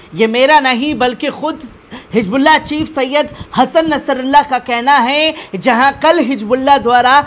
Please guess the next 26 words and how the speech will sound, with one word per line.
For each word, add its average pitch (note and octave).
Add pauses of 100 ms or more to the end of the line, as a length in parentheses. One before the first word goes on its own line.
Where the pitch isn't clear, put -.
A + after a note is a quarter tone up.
(220)
तीन E4+
सौ E4+
चालीस C4+
से C#4
ज़्यादा A#3+ (380)
रॉकेटों B3+
की D#4
बारिश B3 (260)
इसराइल C4 (100)
के D4+ (140)
ऊपर C4+
की C4+
गई A3+ (340)
और D4
ये F4+ (120)
बारिश C4+
इजरायली C4
शहरों C4+
के C#4+
साथ-साथ B3+
की B3
गई, D#4 (220)
मौसाद C4
के D#4+
headquarter A#3+
पर D#4